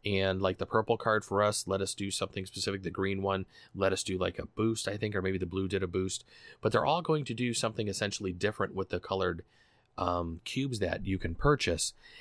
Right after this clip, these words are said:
And cubes you don't use on your turn, you can use to purchase other cubes. When you're moving around the track, the more,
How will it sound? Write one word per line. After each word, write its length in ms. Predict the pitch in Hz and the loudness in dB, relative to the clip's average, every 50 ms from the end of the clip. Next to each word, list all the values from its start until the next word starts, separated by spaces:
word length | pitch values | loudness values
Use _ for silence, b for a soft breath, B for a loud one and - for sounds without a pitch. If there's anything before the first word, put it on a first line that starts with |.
| B B - | B B -2
And 180 | 107 95 90 | -2 -2 -2
cubes 320 | - - - 165 160 135 131 | -2 0 0 0 0 2 0
you 80 | 127 | 2
don't 200 | 117 113 - - | 2 2 0 2
use 240 | 120 143 190 202 147 | 0 2 2 2 2
on 120 | 113 90 | 2 2
your 120 | 92 92 87 | 2 0 2
turn, 420 | - - - 92 87 87 90 95 B B B B B B B | 2 2 2 2 2 2 2 0 B B B B B B B
you 100 | - 107 | 0 0
can 200 | 107 - 117 101 | 2 2 0 0
use 260 | 90 92 95 98 98 - | 2 0 0 0 0 -2
to 120 | - 113 | -4 -4
purchase 380 | - - 87 85 - 98 92 - - | 0 0 -2 0 0 -4 -4 -4 0
other 220 | - 123 131 135 120 | 2 2 2 2 0
cubes. 480 | - - 90 85 - 71 - - - B B B B B B B B B B B B B B B B _ _ _ | 0 0 -2 -2 -2 -2 -6 -10 -10 B B B B B B B B B B B B B B B B _ _ _
When 200 | 95 98 95 92 | 0 0 2 2
you're 140 | 90 90 87 | 2 0 2
moving 280 | 92 107 113 120 117 | 4 4 4 6 6
around 200 | 113 110 107 104 | 6 6 4 4
the 80 | 104 98 | 2 0
track, 500 | - - - 110 120 151 185 - - - b b b b b b b b b b b b b _ | 0 2 2 4 4 4 0 -2 -6 -20 b b b b b b b b b b b b b _
the 80 | - 80 | 0 0
more, 540 | 85 90 95 98 101 101 101 101 98 - | 2 4 6 6 8 8 6 6 4 2